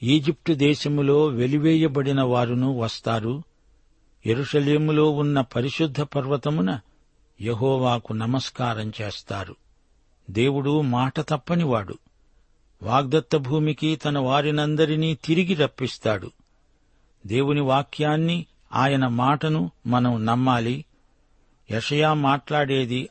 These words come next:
ఆధ్యాత్మిక ఊహ మాత్రం కాదు, ఇవి వాస్తవమైన ప్రవచన వాక్కులు. అష్షూరు, ఈజిప్టు, ఇశ్రాయేలు, యెరూషలేము, వీటికి సంపూర్ణమైన నెరవేర్పు ఇంకా జరగవలసి ఉంది.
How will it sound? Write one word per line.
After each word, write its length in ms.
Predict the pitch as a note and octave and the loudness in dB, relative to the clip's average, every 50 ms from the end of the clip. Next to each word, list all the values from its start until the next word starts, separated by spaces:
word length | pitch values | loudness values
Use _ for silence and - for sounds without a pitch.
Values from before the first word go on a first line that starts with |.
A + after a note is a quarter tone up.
| - | -8
ఆధ్యాత్మిక 840 | A2 A#2+ C3 C#3 B2 - D3 D3+ D3+ D3+ - - - D3+ D3 - - | -6 -4 -4 -4 -6 -6 -4 0 0 0 -2 -4 -8 -8 -6 -4 -2
ఊహ 520 | B2+ A2+ G#2+ A#2 D3 E3 C#3+ B2+ C#3+ D3+ C#3 | -4 -2 -2 -2 -2 -2 0 0 0 2 2
మాత్రం 520 | B2 A#2+ A#2+ A#2+ A#2+ - - A#2 A#2+ A2+ | 2 0 0 -2 -2 -4 -4 -4 -4 -4
కాదు, 480 | G#2 - G#2+ A2 G#2+ G#2 B2 C3+ D#3 - _ _ _ _ _ _ _ _ _ _ _ _ _ _ - | -2 -2 -2 -2 0 -2 -4 -4 -6 -8 _ _ _ _ _ _ _ _ _ _ _ _ _ _ -4
ఇవి 220 | A#2 B2 B2+ A#2+ | -2 -2 -2 -2
వాస్తవమైన 1040 | A2 G2+ G#2+ A#2+ C#3 C#3 - - - - F3 F3 E3 D#3 C#3+ C3+ B2 A#2+ A#2+ A#2+ B2 | -4 -2 -2 -2 -2 -2 -4 -8 -4 -2 0 2 2 2 2 2 0 0 0 -2 -2
ప్రవచన 680 | A#2 - - A#2 A#2 B2 C3+ D#3 D3 - - C#3+ C3+ | -4 -6 -6 -4 -2 2 2 0 0 0 -4 -4 -2
వాక్కులు. 600 | B2+ A#2 A#2 A#2 A#2 - - - B2 A2 F#2 E2+ - _ _ _ _ _ _ _ _ _ _ _ _ _ _ - - | -2 0 0 0 0 -2 -4 -6 -6 -6 -6 -6 -12 _ _ _ _ _ _ _ _ _ _ _ _ _ _ -8 -4
అష్షూరు, 720 | A#2 A#2+ - - C#3+ C#3 C#3 C#3 C3 C3+ C#3+ D3 F#3 G3+ - - | -4 -4 -4 0 0 2 2 2 0 -2 -4 -4 -6 -10 -8 -4
ఈజిప్టు, 720 | A#2+ C3 C#3+ C#3+ B2+ D3 C#3 _ - - C3+ C#3 C#3+ D#3 D#3 _ _ _ _ _ _ _ _ _ - | 0 0 0 0 0 -2 -4 _ -4 -4 -2 -2 -2 -4 -6 _ _ _ _ _ _ _ _ _ -6
ఇశ్రాయేలు, 960 | A2+ A#2 - - C#3+ C#3 C#3+ C#3+ C#3+ C#3 C3+ C3+ C#3 C3+ C3 C#3 C#3 D3 D#3 - _ _ - | -4 -4 -2 -2 0 2 4 4 4 4 2 2 2 2 0 0 -4 -4 -8 -12 _ _ 0
యెరూషలేము, 800 | A#2+ B2+ C3 C#3 C3 - - B2 A2+ A2 A2 A2 A2 G#2+ G2+ - _ _ _ _ _ _ _ _ _ _ _ _ _ _ - | 2 2 2 0 -2 -4 -4 -4 -2 -2 -2 -2 -4 -6 -8 -10 _ _ _ _ _ _ _ _ _ _ _ _ _ _ -4
వీటికి 480 | A#2 B2+ C#3 B2+ C#3 B2+ - C#3 C#3+ D3 | -2 -2 -2 -2 -4 -8 -6 -6 -6 -6
సంపూర్ణమైన 1000 | - - B2 A#2+ C3 - - D#3 E3 F3 F3 F3+ F3 E3 D#3 D3 C#3+ C#3 C3 C3 | -6 -6 -6 -6 -6 -4 -2 0 0 2 2 0 0 0 0 -2 -2 0 -2 -2
నెరవేర్పు 720 | A#2+ A#2 A#2+ B2 C3 C#3+ D3 D#3+ E3 D3+ - - - C3 | -2 0 -2 0 0 0 2 2 2 0 -2 -4 -6 -4
ఇంకా 380 | B2 A#2+ B2+ C3+ - C3+ C3+ C3 | -2 -2 -2 -2 -2 -2 -4 -4
జరగవలసి 720 | G#2+ A2+ A#2+ A#2 B2 A#2+ B2+ B2 A#2+ A#2 A#2 - - - | -2 -2 -2 -2 0 -2 0 0 0 -2 -2 -4 -6 -6
ఉంది. 440 | A#2+ A#2+ A#2 A#2 A2+ B2 C3 D3+ D3+ | -4 -2 -2 -2 -2 -4 -4 -4 -8